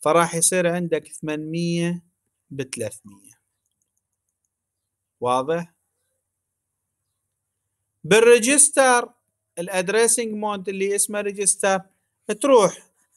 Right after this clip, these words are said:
ايش قد عندك القيمة؟ ما هذا مو ميموري، مو محتوى ميموري، ريجستر هو رأسًا القيمة أنا أريدها أربعمية.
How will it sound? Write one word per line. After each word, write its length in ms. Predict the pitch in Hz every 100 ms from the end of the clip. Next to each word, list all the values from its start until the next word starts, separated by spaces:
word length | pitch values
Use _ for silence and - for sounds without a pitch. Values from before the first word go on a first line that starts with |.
| -
ايش 120 | 180 170
قد 140 | 254
عندك 400 | 226 220 214 202
القيمة؟ 560 | 202 190 190 190 185 190 _ _ _ _ _ _ _ _ _ _ _ _ _ _ -
ما 180 | 233 226
هذا 480 | 202 220 214 226 - 247 - -
مو 280 | 202 247 254
ميموري، 920 | 208 180 156 165 156 151 139 131 127 _ -
مو 200 | 175 220
محتوى 480 | 202 - 180 160 147
ميموري، 420 | 143 139 127 127
ريجستر 640 | 156 165 196 - 123 117 -
هو 200 | 196 180
رأسًا 360 | 190 190 -
القيمة 720 | 175 165 160 190 214 220 202 180
أنا 220 | 156 143
أريدها 380 | 135 113 - -
أربعمية. 600 | 190 160 139 113 104 104